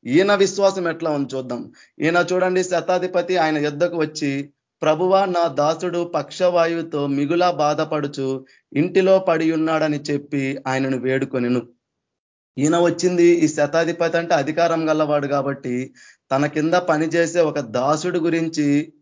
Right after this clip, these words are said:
ఈయన ప్రయాసం ఎట్లాగైనా. కాబట్టి ఈయన కూడా నమ్మిండా లేదా, ఆయన దగ్గరకు వస్తే స్వస్థత వస్తది, ఆయన దగ్గరకు పోతేనే ఈ నా దాసుడు పక్షవాయువు గలతో ఉన్న దాసుడు స్వస్థపడగలుగుతాడని.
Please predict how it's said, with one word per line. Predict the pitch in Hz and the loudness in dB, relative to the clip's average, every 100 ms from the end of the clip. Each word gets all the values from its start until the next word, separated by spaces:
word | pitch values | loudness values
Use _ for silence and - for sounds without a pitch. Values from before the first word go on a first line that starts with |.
| _ _ _ | _ _ _
ఈయన | 127 147 | 0 2
ప్రయాసం | 147 147 131 156 160 165 147 - _ | 2 0 2 4 2 -2 -10 -14 _
ఎట్లాగైనా. | 143 143 165 160 165 160 156 - _ 160 | -6 -2 0 2 2 2 -2 -6 _ -2
కాబట్టి | 180 196 185 180 185 - _ _ _ 120 | -2 0 0 0 -4 -8 _ _ _ -2
ఈయన | 156 190 | 2 2
కూడా | 196 202 202 202 - _ _ _ _ | 4 4 4 2 -2 _ _ _ _
నమ్మిండా | 131 147 165 175 185 | -4 -2 0 0 2
లేదా, | 185 151 143 | 2 2 0
ఆయన | 139 | -2
దగ్గరకు | 131 135 156 160 160 | -2 -2 0 -2 -2
వస్తే | 151 - 143 | -6 -4 -6
స్వస్థత | 139 127 - 143 | -6 -8 -6 -2
వస్తది, | 135 127 - 151 156 160 - _ _ _ _ _ _ _ 123 | 0 -2 -2 -2 -2 -2 -10 _ _ _ _ _ _ _ -2
ఆయన | 151 | 0
దగ్గరకు | 165 156 156 180 180 | 2 4 4 4 2
పోతేనే | 156 165 170 170 | 0 0 0 -2
ఈ | 170 160 160 | 0 2 2
నా | 143 139 | 0 0
దాసుడు | 139 147 160 160 | 0 0 -2 -6
పక్షవాయువు | 165 143 - 165 160 156 156 | -4 -6 -4 -2 0 0 0
గలతో | 147 151 151 151 - | -2 -4 -2 -4 -4
ఉన్న | 143 147 147 | -2 0 0
దాసుడు | 131 139 143 151 151 | 2 2 2 0 -4
స్వస్థపడగలుగుతాడని. | 151 139 - 156 156 143 147 147 143 139 | -4 -6 -4 -4 0 -2 -2 -4 -4 -4